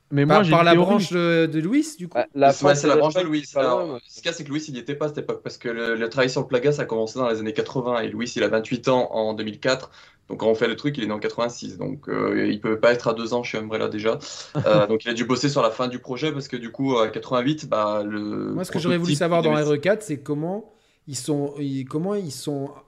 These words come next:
Speaker 2: arrivés en Espagne, tu vois.
Speaker 1: Mais,
Speaker 4: Euh,
Speaker 1: mais moi,
Speaker 3: dans le
Speaker 1: moi, j'ai
Speaker 3: remake
Speaker 1: une
Speaker 3: de France,
Speaker 1: théorie
Speaker 3: hein.
Speaker 1: là-dessus, hein. Tout à l'heure,
Speaker 2: Vas-y.
Speaker 1: je l'ai dit sous le, sous la forme de la blague, mais moi, je suis sûr que Sadler, il est, euh, il est, il est lié à, de près ou de loin à ce truc-là, hein.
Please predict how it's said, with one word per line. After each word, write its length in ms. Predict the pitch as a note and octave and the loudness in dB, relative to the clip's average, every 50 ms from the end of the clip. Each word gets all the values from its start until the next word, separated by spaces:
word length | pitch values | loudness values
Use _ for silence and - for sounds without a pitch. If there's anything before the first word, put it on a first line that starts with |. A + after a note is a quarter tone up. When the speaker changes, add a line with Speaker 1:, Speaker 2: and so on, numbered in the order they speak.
| _ - - | _ -10 -8
Speaker 2:
arrivés 320 | C#3+ D3 D3+ D3+ C#3+ E3+ | -6 -4 -4 -4 -2 -2
en 120 | F3 E3+ E3 | -4 -4 -4
Espagne, 380 | E3 D#3 - - F3 E3 D#3+ D3+ | -6 -6 -4 -2 -2 -2 -2 -4
tu 120 | - - | -8 -10
vois. 220 | A#2+ A#2 C3 C3+ - _ _ _ _ _ _ _ _ _ _ _ _ _ _ _ - | -12 -12 -12 -14 -16 _ _ _ _ _ _ _ _ _ _ _ _ _ _ _ -6
Speaker 1:
Mais, 100 | C3 - - | -2 4 6
Speaker 4:
Euh, 40 | A#2+ | 8
Speaker 1:
mais 160 | A#2+ A#2+ A#2 A#2 | 8 8 8 6
moi, 80 | - | 6
Speaker 3:
dans 60 | - C3+ | 4 2
le 40 | C#3+ - | 0 0
Speaker 1:
moi, 120 | D3+ G3 G3+ | -2 0 0
j'ai 60 | C3+ | 0
Speaker 3:
remake 40 | C#3+ | 0
Speaker 1:
une 80 | C#3 | 0
Speaker 3:
de 60 | D3+ | 0
France, 40 | D3+ D3+ D#3 E3+ F3+ | 0 2 2 0 0
Speaker 1:
théorie 80 | G#3 A#3 | 0 -2
Speaker 3:
hein. 40 | F#3+ | -2
Speaker 1:
là-dessus, 320 | D3 C#3 - - - C3 | -2 -2 -4 -4 -6 -6
hein. 100 | A#2+ B2 - _ _ _ - | -6 -6 -10 _ _ _ 0
Tout 60 | - | 2
à 20 | C3 | 2
l'heure, 140 | D3+ F3 E3 | 4 2 2
Speaker 2:
Vas-y. 80 | D#3+ | 0
Speaker 1:
je 40 | C#3+ | -2
l'ai 80 | B2 B2 | -4 -4
dit 140 | B2 C3+ | -6 -8
sous 140 | C3+ - C3+ | -8 -6 -4
le, 160 | B2+ A2+ F2+ | -4 -4 -4
sous 180 | A#2 - - C3 | -4 -8 -6 -4
la 240 | B2 A#2 A#2+ A#2 A2+ | -2 -2 0 -2 -2
forme 260 | A2+ - C3 A#2 A#2 | -2 -4 -4 -4 -2
de 80 | A2+ A#2 | -2 0
la 100 | A2 A2 | 0 0
blague, 260 | A2+ D#3 F#3+ F#3+ D3+ | 0 0 0 0 -2
mais 100 | A#2 A2 | -4 -6
moi, 100 | A#2 C#3+ | -6 -6
je 60 | D#3 - - | -6 -8 -10
suis 80 | - | -16
sûr 260 | - - - F#3 - | -14 -10 -10 -10 -8
que 80 | - C3+ | -6 -6
Sadler, 420 | A#2 - - B2+ A#2+ B2+ D#3 F3+ E3+ C#3 | -4 -2 -2 -2 0 0 0 0 0 0
il 140 | B2 A2+ | 0 -2
est, 180 | A2+ A2+ A2+ A2+ | 0 0 2 2
euh, 400 | A2 G#2+ G#2+ G#2+ G#2 G#2 G#2 A2 - - - - - | 2 2 2 2 2 0 -2 -4 -8 -10 -12 -12 -10
il 160 | A#2 A#2 A2+ | -8 -4 -2
est, 240 | A#2 A#2 A2+ G2+ - | -2 -2 -2 -4 -4
il 140 | B2 A#2+ A2+ | -4 -2 -2
est 60 | B2 | 0
lié 260 | A#2+ C3 D#3 E3 D3+ | 0 2 2 2 4
à, 400 | C3 A2+ A2 A2 G#2+ G#2 G#2 G#2 G#2+ G#2 | 4 4 4 2 2 0 -2 -6 -8 -10
de 160 | G#2 G#2+ B2 | -8 -6 -6
près 220 | - - - D#3 D3 | -6 -4 0 0 0
ou 80 | C3 | 0
de 100 | A#2+ B2+ | 2 0
loin 200 | B2+ D3 E3+ D#3+ | 0 0 0 -2
à 20 | D3 | -2
ce 80 | - | -2
truc-là, 260 | - - C3+ - G#3 | -4 -8 -4 -2 -2
hein. 140 | F#3 D#3+ F3+ | -2 -2 -4